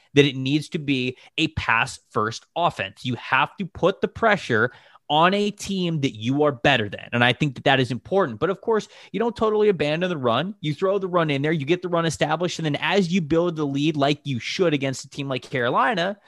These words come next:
you lean on your wor-, workhorses. You go to that running back rotation because then you control the game. I still think that they should throw at the beginning because, again, going back to what I was talking about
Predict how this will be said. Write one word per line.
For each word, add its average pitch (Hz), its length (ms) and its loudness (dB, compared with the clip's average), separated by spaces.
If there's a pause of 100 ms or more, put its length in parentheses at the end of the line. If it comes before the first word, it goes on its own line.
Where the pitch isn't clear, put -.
(240)
you 175 140 2
lean 247 180 4
on 254 100 0
your 240 120 -4
wor-, 254 320 2
workhorses. 170 680 -2
You 170 60 -4
go 226 220 0
to 254 60 -2
that 156 160 0
running 139 220 0
back 117 240 0
rotation 107 540 -2
because 143 240 -4
then 175 140 -2
you 190 100 -4
control 170 400 -2
the 143 120 -4
game. 120 280 2
I 113 80 0
still 190 280 -2
think 196 260 -6
that 165 120 -10
they 165 120 0
should 139 180 -4
throw 156 200 2
at 151 60 2
the 143 60 -2
beginning 143 400 -2
because, 139 320 2 (380)
again, 147 240 2
going 117 180 2
back 139 160 0
to 170 80 -2
what 165 80 -2
I 165 60 0
was 165 100 -2
talking 196 240 -4
about 107 160 -12